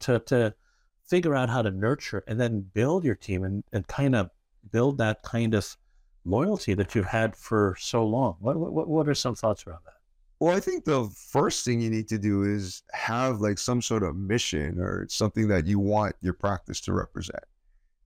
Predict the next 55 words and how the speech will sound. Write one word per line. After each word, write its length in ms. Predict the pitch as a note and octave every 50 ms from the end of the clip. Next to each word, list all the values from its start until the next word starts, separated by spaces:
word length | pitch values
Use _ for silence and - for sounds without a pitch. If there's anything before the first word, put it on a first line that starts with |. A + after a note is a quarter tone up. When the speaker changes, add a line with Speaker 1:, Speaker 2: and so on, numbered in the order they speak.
| _ -
Speaker 2:
Um, 420 | G2 F#2+ G2 G2 G2 G2 G2 - - _ _ _ _ - - _ _ _ _ -
and 120 | A2 A2+
then 160 | C#3 F3+ F3 C#3
you 100 | B2+ A2
build 220 | G2+ A#2+ B2 A#2+
your 100 | A#2+ A#2
team 240 | - - A#2 A#2 A2
around 340 | G#2+ G#2+ G#2 G2 F#2+ G2 G2
that. 380 | A2 A#2+ A2+ G2+ E2+ - - -
That's 240 | - G2+ G#2+ - -
the 60 | G2+
way 140 | G2 G2+ G2+
I 100 | G#2 G#2+
look. 220 | G#2 G2+ G2 - -
That's 200 | A2 A#2+ - A#2+
the 40 |
way 140 | G#2+ A2+ A2
I 180 | G2+ A2 B2+ A#2+
did 220 | G2+ G2 G2+ F#2+
it. 200 | F#2 F#2 F2+ - _ _ _ _ _ _ _ _ _ - -
Um, 320 | F#2+ F#2+ F#2+ G2 G#2 - _ -
I 100 | - F#2+
wanted, 400 | G2+ A2 G#2+ A2 A2 A2 G#2 - _ _ _ _ _ _ _ _ _ _ -
first 280 | - A#2+ B2 - -
of 60 | G#2+ A2
all, 140 | G#2+ A2
my 140 | G#2 G#2+ G#2+
patients 420 | - - A#2+ A#2+ - - G#2+ F2 G2
were 140 | G#2 G#2
always 220 | G2+ G#2 G#2+ G2 F#2+
gonna 180 | G2+ G2 F#2+
be 140 | F#2+ G2 G2
first. 340 | F#2 - - E2+ E2 F2 -
The 80 | - -
patients 340 | - G#2 G2 - G2 F2+
were 140 | G#2 G2+ F#2+
a 60 | F#2
priority. 560 | - - F#2+ F#2+ F2+ F2 D#2+ D2+ E2 D#2 E2 E2
That's 220 | - F#2+ F#2 -
what 100 | G2+ G2
I 60 | F#2 F#2
wanted 260 | F#2 F#2 F2+ F2 -
to 60 | -
Speaker 1:
That's 180 | F2+ - - - -
Speaker 2:
have 200 | - F#2 F#2+ F#2
the 40 | -
team. 240 | - - F#2+ F#2+ G2
And 80 | G2+
I 40 | G#2
wanted 340 | A2 A#2 B2 B2 B2 B2 A2 _ _ _ _ _ _ _ _ _ _ _ -
people 300 | - C#3 C3+ - C#3+ B2+
who 100 | A2 A#2
were 140 | A2 G#2+ G#2+
like 280 | A2 A#2+ B2+ B2+ - -
that. 320 | E2+ C2+ A1+ A#1 - -